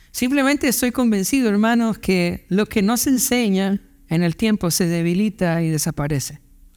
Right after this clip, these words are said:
Que si está en la Escritura es porque nosotros necesitamos estudiarlo y obedecerlo, porque el Señor lo manda, lo manda así. Otra aclaración que quiero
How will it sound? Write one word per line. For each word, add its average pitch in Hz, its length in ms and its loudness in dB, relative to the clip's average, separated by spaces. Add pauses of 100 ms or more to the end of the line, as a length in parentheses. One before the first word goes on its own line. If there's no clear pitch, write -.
(640)
Que 196 120 -2
si 196 120 0
está 247 240 2
en 285 80 2
la 240 60 2
Escritura 226 580 0
es 175 80 -2
porque 208 260 -2
nosotros 185 420 -2
necesitamos 202 1200 -2 (680)
estudiarlo 220 1000 0
y 180 160 2
obedecerlo, 175 920 -2
porque - 240 -4
el 156 40 0
Señor 180 560 -2 (1120)
lo 185 140 0
manda, 175 680 0 (1300)
lo 180 80 -2
manda 185 300 2
así. 147 340 -6 (1300)
Otra 196 720 0 (240)
aclaración 185 760 0
que 170 140 -2
quiero 175 640 -2